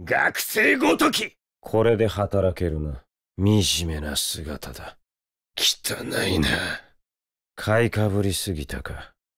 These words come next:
俺に使われろ。不服だがな。もう味方ではない。騒ぐなよ。勝手に死ぬな。騒がしいな。使えない駒だ。少しは働け。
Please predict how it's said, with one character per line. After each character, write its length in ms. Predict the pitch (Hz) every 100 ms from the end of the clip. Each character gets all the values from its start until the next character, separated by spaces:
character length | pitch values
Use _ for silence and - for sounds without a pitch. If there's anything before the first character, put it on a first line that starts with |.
| _ -
俺 360 | 101 113 120
に 160 | 117 107
使 340 | - - 110
わ 140 | 98 95
れ 140 | 90
ろ。 180 | 82 78 _ _ _ _ _
不 340 | - - 98
服 380 | 80 - - 92
だ 180 | 92 71
が 140 | 60
な。 300 | 58 57 - _ _ _ _
も 420 | - 208 277 285 262
う 20 |
味 180 | 269 269
方 320 | 285 311 302
で 120 | 311
は 120 | 285
な 220 | 277 294 247
い。 200 | 127 _ _ _ _
騒 500 | - - 113 117 127
ぐ 120 | 95 85
な 180 | 73
よ。 200 | 67 67 _ _ _ -
勝 240 | - 98 - -
手 140 | 123
に 160 | 123 120
死 240 | - 117
ぬ 140 | 113 113
な。 240 | 82 - _ _ -
騒 640 | - - - - - -
が 180 | - -
し 280 | - - 381
い 40 |
な。 40 | - 320 320 277 - _ _ _
使 500 | - - - - 131
え 80 | 127
な 160 | 123 120
い 120 | 113
駒 380 | - 107 92 69
だ。 320 | - - - _ _ _
少 500 | - - - - 95
し 200 | 92 -
は 140 | 76 67
働 680 | - - - - - 80
け。 220 | - -